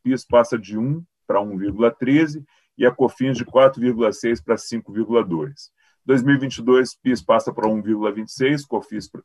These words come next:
cofins pra cinco vírgula oito. Dois mil e vinte e três, pis um vírgula trinta e nove, cofins seis vírgula quatro.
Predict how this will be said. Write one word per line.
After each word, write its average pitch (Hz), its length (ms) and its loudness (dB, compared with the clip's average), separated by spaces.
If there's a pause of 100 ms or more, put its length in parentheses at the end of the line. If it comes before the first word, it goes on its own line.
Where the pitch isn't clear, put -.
(100)
cofins 104 420 -6
pra 92 140 -6
cinco 98 280 -12
vírgula 107 280 0
oito. 143 320 0 (340)
Dois 113 180 0
mil 131 140 2
e 120 40 2
vinte 123 200 -2
e - 80 -20
três, 117 540 0
pis 127 320 2
um 113 120 -6
vírgula 104 380 -2
trinta 110 280 -4
e 123 40 2
nove, 131 380 2
cofins 107 420 -8
seis 98 220 -8
vírgula 113 320 0
quatro. 139 400 4